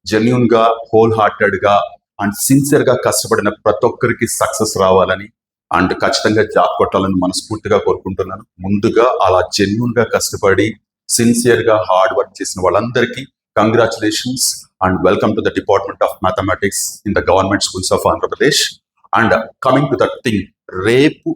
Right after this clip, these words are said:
ఎగ్జామ్ హాల్లో టూ and half hours మీ మైండ్ సెట్టే మీ సక్సెస్ ని డిసైడ్ చేస్తుంది. So ఇప్పుడు నేను చెప్పే ఈ మాటల్ని మీరు దయచేసి మోటివేషన్ లాగా తీసుకోవద్దు, just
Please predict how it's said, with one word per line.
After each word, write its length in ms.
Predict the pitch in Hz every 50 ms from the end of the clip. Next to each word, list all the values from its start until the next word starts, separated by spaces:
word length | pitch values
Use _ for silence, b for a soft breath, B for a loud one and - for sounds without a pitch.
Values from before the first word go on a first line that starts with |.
| _ _ -
ఎగ్జామ్ 580 | 107 110 110 - - - - 139 135 139 139 139
హాల్లో 600 | - - 120 117 117 113 113 107 113 127 139 - _ _ _ _ _ _ _ _ -
టూ 60 | 143
and 240 | 151 156 143 139 135
half 240 | 117 120 120 120 - -
hours 360 | 104 107 120 117 - - 110
మీ 120 | 107 104 98 92
మైండ్ 440 | 87 - - 87 90 101 113 269 262
సెట్టే 560 | - - 131 117 - - - 123 127 151 147 - - - _ - 95
మీ 100 | 98 98
సక్సెస్ 520 | - - - 104 - - 117 117 - 113
ని 60 | 101
డిసైడ్ 500 | 82 - 92 90 - 101 92 95 - -
చేస్తుంది. 540 | 92 80 - - 101 90 85 - 90 76 - _ _ _ - - -
So 180 | 113 110 107 110
ఇప్పుడు 240 | 110 - - 120 110
నేను 120 | 110 107 107 -
చెప్పే 220 | 110 107 - 147 147
ఈ 160 | 131 113 110
మాటల్ని 340 | 113 113 110 117 120 123 117
మీరు 120 | 120 117
దయచేసి 460 | - - 92 95 - - 123 120 - 120
మోటివేషన్ 840 | 104 98 92 92 107 120 123 - 135 123 127 123 123 - 113 107
లాగా 180 | 107 104 92 90
తీసుకోవద్దు, 720 | - - 95 - - - 92 87 87 - - 131 160 B B B B B _ _ _ - -
just 440 | 135 131 - - - - 165 113 -